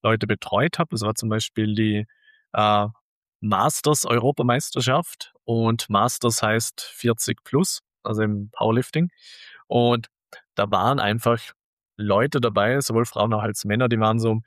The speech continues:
Mitte fünfzig und die haben einfach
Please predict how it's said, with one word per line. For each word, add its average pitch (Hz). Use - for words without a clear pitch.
Mitte 120
fünfzig -
und 127
die 113
haben 110
einfach 113